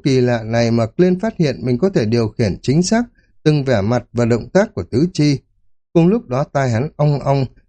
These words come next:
nghe thấy bốn phía vọng lại tiếng lẩm bẩm và la hét đã lâu không thấy. "Hornaset, Regela, Hornaset, Regela." Hù, lên tưởng tượng ra tầng tầng lớp lớp quả cầu ánh sáng,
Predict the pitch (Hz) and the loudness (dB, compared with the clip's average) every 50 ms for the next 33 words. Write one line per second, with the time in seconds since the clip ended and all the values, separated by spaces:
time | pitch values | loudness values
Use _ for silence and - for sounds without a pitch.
0 | _ - 180 185 180 185 180 165 151 143 175 202 190 - 127 127 160 196 185 170 | _ 2 2 4 4 2 0 0 0 -2 -2 -2 -2 0 0 0 0 0 0 -2
1 | 147 123 107 110 113 110 107 - - - 123 156 202 208 180 123 101 87 95 104 | -2 -2 -2 -4 -4 -4 -4 -4 -4 -2 0 2 4 4 2 2 0 -2 -2 -2
2 | 95 82 - - _ _ - 107 107 95 87 87 101 107 107 110 143 190 220 - | -2 -4 -6 -10 _ _ -2 0 2 2 2 2 2 2 2 2 2 0 0 -2
3 | - 110 110 110 131 143 131 123 117 101 - 123 113 107 98 - 95 117 160 220 | -4 -4 -4 -2 0 0 0 0 0 -2 -2 -2 -2 -2 -2 0 2 2 2 2
4 | 240 - _ _ _ _ _ _ _ _ _ _ - 117 110 110 104 107 107 107 | 0 -2 _ _ _ _ _ _ _ _ _ _ 0 2 2 2 2 2 0 0
5 | - - - 214 247 - _ _ _ _ _ _ _ - 139 139 131 123 120 131 | 0 0 0 0 0 -2 _ _ _ _ _ _ _ 0 0 2 2 2 0 0
6 | 127 123 120 127 127 131 127 120 - _ _ _ _ _ - 123 123 123 123 120 | 0 0 0 0 0 0 -2 -4 -8 _ _ _ _ _ 0 0 2 2 2 0
7 | 120 120 - 190 220 240 240 - _ _ _ _ _ - 185 190 185 180 185 180 | -2 -2 0 0 0 -2 -2 -8 _ _ _ _ _ 0 2 2 4 2 2 2
8 | 175 175 175 175 185 180 180 - _ _ _ _ _ _ _ _ _ _ _ _ | 2 0 0 0 0 -2 -2 -6 _ _ _ _ _ _ _ _ _ _ _ _
9 | - 120 117 104 92 85 - - _ _ _ _ - - _ _ - 156 143 135 | -2 0 2 2 2 0 -4 -10 _ _ _ _ -20 -20 _ _ 0 2 2 2
10 | 135 127 - 135 104 90 - - 127 120 - 120 113 127 127 127 - - - 120 | 0 -2 -2 -2 -2 -2 -2 -2 -2 -2 -2 -2 -2 0 0 0 0 0 0 0
11 | 120 113 120 123 117 120 143 196 208 - 220 226 240 - - - 113 107 - - | 0 0 0 0 0 2 2 0 0 0 0 -2 -2 -2 -2 -4 -4 -4 -2 -2
12 | 117 110 107 120 156 175 185 - 117 107 131 196 | -2 0 0 0 -2 -2 -2 0 0 0 0 0